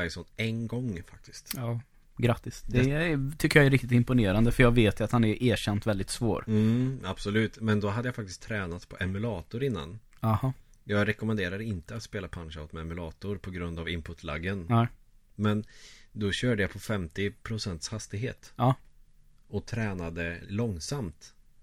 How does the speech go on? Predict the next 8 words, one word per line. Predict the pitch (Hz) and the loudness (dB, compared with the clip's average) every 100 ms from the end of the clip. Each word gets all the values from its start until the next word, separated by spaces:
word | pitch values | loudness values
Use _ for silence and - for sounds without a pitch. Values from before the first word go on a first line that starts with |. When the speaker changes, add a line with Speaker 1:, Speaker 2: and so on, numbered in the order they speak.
| - | -4
Speaker 2:
Mm. | - 135 160 - _ - - _ _ - | 4 4 4 -8 _ -20 -20 _ _ -10
Speaker 1:
Och | 113 110 110 | 0 4 4
då | 107 117 123 127 | 4 4 4 4
lärde | 131 131 127 135 101 87 | 2 0 0 2 2 2
jag | 90 | 2
mig | 101 135 | 2 0
hyfsat | 151 170 - 92 | -2 -6 -8 -6
bra | 92 73 92 | -4 -6 -8